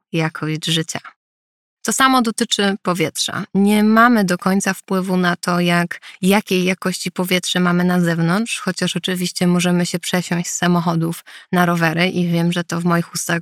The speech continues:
brzmi abstrakcyjnie. Ci, którzy mnie znają, wiedzą, że nie jeżdżę na rowerze,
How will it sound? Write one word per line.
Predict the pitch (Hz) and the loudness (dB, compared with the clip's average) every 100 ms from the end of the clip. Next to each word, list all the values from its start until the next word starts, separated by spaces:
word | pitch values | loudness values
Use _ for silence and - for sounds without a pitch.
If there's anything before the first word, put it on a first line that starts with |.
| - | -6
brzmi | - 170 165 | -2 0 2
abstrakcyjnie. | 165 - 170 - - 160 165 | -2 -4 -6 -4 -2 0 0
Ci, | 180 196 | -2 -6
którzy | - 185 175 | -4 0 4
mnie | 180 185 180 | 6 6 6
znają, | 180 175 175 | 4 4 2
wiedzą, | 175 165 170 170 | 2 2 2 2
że | 170 - - - | 0 -4 -6 0
nie | 180 | 2
jeżdżę | 165 165 165 | 2 0 -2
na | 170 | 0
rowerze, | 170 170 170 165 | 0 -2 -2 -4